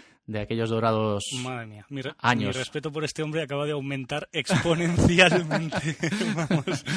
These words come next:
Speaker 1: Y bueno, pues nada, eh, como hemos comentado antes, eh, otro detalle importante en la vida de Orson Scott Card es que es un ferviente practicante de la religión mormona.
Speaker 2: Sin duda, y eso ha marcado su obra, además.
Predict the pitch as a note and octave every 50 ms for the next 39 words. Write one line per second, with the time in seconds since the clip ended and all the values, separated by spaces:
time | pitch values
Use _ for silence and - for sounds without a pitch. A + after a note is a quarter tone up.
0 | F#3+ F#3 F3+ F3+ E3+ D3+ - - - D3 C#3 - - - D3 - - A#3+ G3+ -
1 | - - - - _ _ _ _ - A#2+ A#2 B2 C#3 C3 A#2+ A2 A2 A2 A2+ C3
2 | B2+ A#2 B2 C3+ - A2 A2 A2 A2 A2+ A#2 B2 C3+ C3 D3+ C#3 C3+ B2+ B2 C3
3 | B2+ B2+ C3+ C3+ C3+ - C#3+ C#3+ C#3+ - - - - B2 A#2 A2+ A2+ A2 A2 A2+
4 | A2 A#2 A#2+ B2+ A#2+ A#2 A#2+ A#2 A#2 A#2 A2+ B2 - - A#2+ A#2 - A#2 A2+ A2
5 | G#2+ G#2+ A2+ A2+ A2+ A2 A2 A2+ - A#2+ A#2 A2+ - A2 G#2 - - A#2+ A#2 A#2
6 | - - A#2 A2 - A#2+ A2+ A2+ A2+ A2 G#2+ G#2+ G#2 G#2 G2+ G2+ F#2+ G2+ - _
7 | _ _ _ _ _ _ - - G#2+ G#2 G#2+ A#2 A#2 C#3 B2+ - A#2+ - - G2+
8 | - B2 B2 A#2 - G2+ G2 G2+ G2+ G2 G2 G2+ G2 F#2+ - A#2 A2+ G#2+ G#2 G2+
9 | A2 A#2 B2+ A#2+ A2+ B2+ A#2 A2 A2 A2+ C3 C#3 C3+ A#2+ A2+ A2 - C#3 B2+ C3
10 | A#2 - B2+ A#2+ - - B2 C3 C#3+ C#3 B2+ A#2 A#2 A#2+ C3+ C3+ -